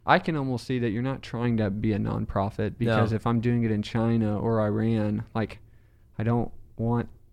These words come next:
Speaker 1: anybody to know,
Speaker 2: Yeah.
Speaker 1: you know? I mean, other than, other than, "Hey, you just come and be a part of this," type of deal. Like, I don't want the government to know
Speaker 2: Yeah.
Speaker 1: that I'm registered, like,
Speaker 2: Yeah,
Speaker 1: you
Speaker 2: for
Speaker 1: know,
Speaker 2: sure.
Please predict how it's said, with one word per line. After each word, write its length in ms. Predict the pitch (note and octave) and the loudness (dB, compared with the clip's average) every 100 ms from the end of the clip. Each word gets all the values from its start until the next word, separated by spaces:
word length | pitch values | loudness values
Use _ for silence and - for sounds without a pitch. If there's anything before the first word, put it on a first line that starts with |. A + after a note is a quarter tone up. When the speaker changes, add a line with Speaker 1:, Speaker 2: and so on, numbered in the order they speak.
| _ _ _ _ - - | _ _ _ _ -8 -2
Speaker 1:
anybody 540 | A#2+ A#2+ A2+ A#2+ A#2 | 2 2 2 2 0
to 120 | A#2 | 2
know, 440 | A2+ B2 D3+ C3+ A2+ | 4 6 8 8 6
Speaker 2:
Yeah. 220 | C#3 A#2 | 4 4
Speaker 1:
you 140 | B2+ A#2+ | 2 4
know? 320 | A#2 C#3 D#3 | 4 2 2
I 80 | D3+ | 6
mean, 220 | E3+ C#3+ B2 | 8 6 8
other 260 | C#3+ D3 | 8 8
than, 440 | C#3 C#3 C3+ B2 - | 6 4 4 2 2
other 200 | C3 C3+ | 2 4
than, 200 | C3 B2 | 4 4
"Hey, 160 | A#2+ C#3 | 4 2
you 120 | A2+ | 2
just 220 | A#2 A#2 | -2 -2
come 120 | C3+ | 0
and 120 | A#2+ A2+ | 2 2
be 60 | |
a 60 | G#2+ | 2
part 280 | - C#3 C3+ | 4 4 4
of 60 | |
this," 320 | A2+ A#2 - - - - - - | 2 0 -2 -10 -12 -14 -18 0
type 260 | C3 A2+ | 2 4
of 140 | A2+ G2+ | 2 4
deal. 340 | A2+ A2 A2 | 4 4 2
Like, 240 | - A2+ - | 2 0 2
I 100 | B2 | 2
don't 280 | B2 A#2 - - - | 2 2 -2 -10 -8
want 240 | A#2 B2 | -2 -2
the 80 | B2 | 0
government 480 | G#2 A#2+ B2+ A#2 - | -2 0 0 0 -2
to 80 | A2 | -2
know 420 | A2+ A2+ A2+ A2+ | 0 2 0 -2
Speaker 2:
Yeah. 300 | A#2 A2 G2+ - - | 0 0 0 -4 -8
Speaker 1:
that 240 | A#2 A2+ A2 | -2 0 2
I'm 220 | A2 A2 | 2 2
registered, 720 | A2 A2+ - - A2 G#2+ G#2 - | 0 -2 -4 -2 0 0 -4 -6
like, 340 | A2 A2 G#2 - | -2 0 -2 0
Speaker 2:
Yeah, 180 | A#2 A#2+ | 2 4
Speaker 1:
you 60 | C3+ | 6
Speaker 2:
for 60 | |
Speaker 1:
know, 100 | C3+ | 6
Speaker 2:
sure. 240 | A#2+ A2 | 6 4